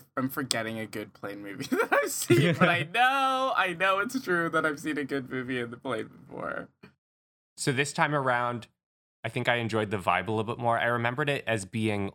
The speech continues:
Speaker 3: almost like a live action cartoon in places, and that made
Speaker 2: Mm.
Speaker 3: it feel weightless to me on the first view.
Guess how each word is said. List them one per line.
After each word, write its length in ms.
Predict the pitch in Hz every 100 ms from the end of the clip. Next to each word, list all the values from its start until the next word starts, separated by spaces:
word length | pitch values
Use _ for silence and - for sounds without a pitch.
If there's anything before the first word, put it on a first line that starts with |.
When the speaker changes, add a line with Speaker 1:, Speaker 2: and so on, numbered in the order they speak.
| -
Speaker 3:
almost 340 | 101 104 107
like 160 | 113 104
a 80 | 92
live 280 | 92 95
action 560 | 95 92 - 104 95 95 -
cartoon 560 | 104 98 - 98 98
in 100 | 104
places, 640 | 104 110 110 123 123 120 -
and 160 | 107 101
that 140 | 98
made 100 | 110
Speaker 2:
Mm. 100 | 104 101
Speaker 3:
it 40 |
feel 320 | 110 95 92 -
weightless 380 | 101 - 110 -
to 80 | 123
me 140 | 123
on 100 | 123
the 80 | 123
first 320 | 123 127 -
view. 340 | 117 127 139